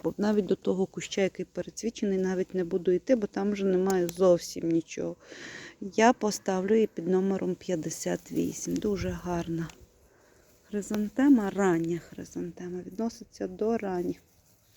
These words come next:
Ось вона, п'ятдесят вісім.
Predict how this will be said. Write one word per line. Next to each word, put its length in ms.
Ось 280
вона, 220
п'ятдесят 680
вісім. 500